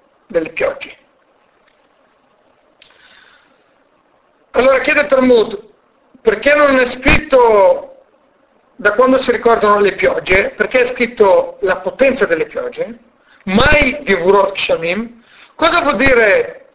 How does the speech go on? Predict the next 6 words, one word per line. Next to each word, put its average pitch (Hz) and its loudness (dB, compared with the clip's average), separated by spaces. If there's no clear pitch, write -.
mai 254 0
Gevurot 190 0
Shamim? 180 -8
Ama 330 2
Rabbi 220 0
Yochanan, 202 -4